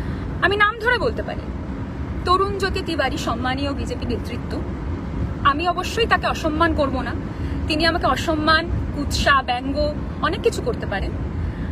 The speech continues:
কিন্তু আমি তাকে সম্মান জানিয়েই বলছি, তিনি একটি ছবি পোস্ট করেছিলেন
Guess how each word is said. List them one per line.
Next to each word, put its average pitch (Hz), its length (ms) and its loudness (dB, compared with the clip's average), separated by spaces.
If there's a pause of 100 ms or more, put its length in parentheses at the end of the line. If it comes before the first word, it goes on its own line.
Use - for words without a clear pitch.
(360)
কিন্তু 339 260 -2
আমি 349 240 4 (600)
তাকে 330 180 2
সম্মান 339 400 4
জানিয়েই 453 420 2
বলছি, - 280 -2 (380)
তিনি 339 240 0
একটি - 160 -4 (120)
ছবি 277 300 0
পোস্ট 339 300 0
করেছিলেন 247 480 -2